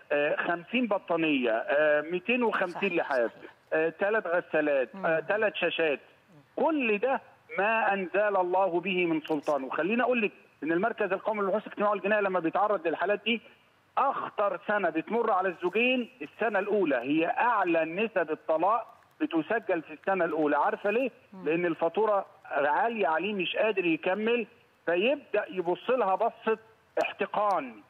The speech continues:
Speaker 1: وتبدأ المشاعر الإيجابية تتحول لمشاعر سلبية، ويف-، ويفقد معنى السكن، وتموت المودة، وتتلاشى الرحمة، ونتنازع أمام القضاء، ونلاقينا واقفين في ساحة القضاء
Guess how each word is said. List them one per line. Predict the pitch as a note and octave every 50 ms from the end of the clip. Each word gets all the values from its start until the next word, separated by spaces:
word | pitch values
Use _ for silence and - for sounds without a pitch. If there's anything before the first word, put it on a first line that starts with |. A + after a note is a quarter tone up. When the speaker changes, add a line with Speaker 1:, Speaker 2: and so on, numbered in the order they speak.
| _ _ _ _ _ -
Speaker 1:
وتبدأ | C#3+ D#3 D#3 D#3 A3 C4+ C4 A#3 - G3 G3+ F3+
المشاعر | F3 F#3 F3+ F#3 F3+ E3+ - A#3 A#3+ G#3+ G#3+
الإيجابية | G3+ F#3+ F#3+ G3 F#3+ F#3+ F#3 G3 F#3+ F3+ G#3+ A#3 A3 G#3
تتحول | G3 - F#3 F3 - F3+ E3+ - G3 G#3+ A3 G#3+ G#3 G3+ G3
لمشاعر | F3+ F3 F3 F3 E3 E3 - G3 F#3+ F#3+ G3 F#3+ - -
سلبية، | F#3+ F3+ F3 F3 G#3 G#3 G#3 F#3 D#3 C#3 B2 - - - - _ _ _ _
ويف-، | D3 D#3+ F3 G3+ A#3 C4+ D4 B3 - - - - - - -
ويفقد | F#3 F#3+ G3 A#3 C#4+ C#4 - A#3 A3 G#3+ F#3+
معنى | G#3 A3+ A3 G#3+ G#3
السكن، | G3 E3+ - - G#3 G#3+ G3+ - E3 C#3 B2 A#2+ - _ _ _ _ -
وتموت | D#3+ F3+ F#3 E3+ E3+ G#3+ B3 C#4+ C#4 - -
المودة، | A3 G3+ G3 F#3+ F#3 F#3+ G3 G3 F#3+ - - D3+ C#3+
وتتلاشى | D3+ D3 F3 E3+ E3+ - F#3 G3+ A#3 B3+ A#3 - A3
الرحمة، | A3 G#3+ A3+ B3 B3 - A3+ A3+ A#3+ B3 G#3+ - - - _ _ -
ونتنازع | C#3 D#3 E3+ F3+ F3 E3+ - F3+ F3 F#3+ G3+ G#3+ G3+ - F#3 D#3+ E3+ E3+ E3
أمام | E3 F#3 F#3 F#3 F3+
القضاء، | E3+ E3 - - D#3+ D#3+ D#3 F#3+ G#3+ A#3+ A3+ - F3+ E3
ونلاقينا | D#3+ D#3 D#3 E3 F3+ F#3+ F#3+ F3+
واقفين | E3 D#3+ D#3 D3+ D3 - F#3 F#3+ F#3+ F#3+ F3 - - _ _ _ _ _
في | - D3 C#3+ -
ساحة | - F#3+ F#3+ - F3 E3 - D#3
القضاء | C#3+ C3+ - D3+ D3+ D3 F3 G#3 -